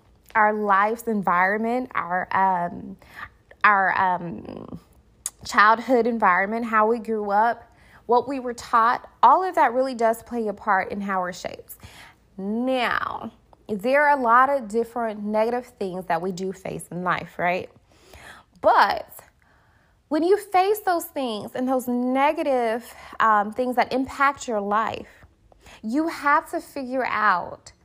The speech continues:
how are you going to move next. Because just because, just because you face adversity in life, you cannot,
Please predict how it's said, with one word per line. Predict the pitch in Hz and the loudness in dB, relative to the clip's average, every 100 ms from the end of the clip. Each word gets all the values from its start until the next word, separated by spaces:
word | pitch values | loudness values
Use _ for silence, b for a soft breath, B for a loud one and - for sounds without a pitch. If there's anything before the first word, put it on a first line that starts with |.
| b b b | b b b
how | - - - 285 320 349 359 | -20 -18 -2 4 6 4 2
are | - 262 | 2 2
you | 247 262 | 2 -6
going | 226 233 240 | -4 -4 -4
to | 233 254 | -6 -4
move | 226 214 214 208 | -2 -2 -4 -6
next. | 208 202 196 175 - - - - _ _ b b b b b b b - | -4 -2 -2 -6 -8 -18 -20 -20 _ _ b b b b b b b -10
Because | 247 233 247 226 214 202 - _ _ _ - | -10 -2 0 4 2 0 -6 _ _ _ -18
just | 202 - 339 415 - - | -10 0 2 2 0 -12
because, | 302 226 165 - - - - _ _ _ _ _ _ _ _ - B B B B - - - | -8 -4 -4 -6 -14 -20 -20 _ _ _ _ _ _ _ _ -20 B B B B -20 -16 0
just | 320 370 453 440 - - | 4 6 4 0 -14 -8
because | 311 - 269 233 180 - 214 - _ _ | -8 -6 0 2 2 -2 -8 -14 _ _
you | 190 262 339 | -6 -4 -4
face | - 220 196 202 - | -2 -2 -4 -8 -4
adversity | 220 208 202 190 - - - 208 - _ _ - | -2 0 -2 -4 -12 -14 -16 -16 -20 _ _ -4
in | 196 | -2
life, | 196 185 - 202 _ _ _ b b b - | 0 -2 -2 -8 _ _ _ b b b -12
you | 202 277 | -6 -6
cannot, | 330 - 302 262 262 285 339 349 - | -6 -4 -2 2 0 0 -2 -2 -4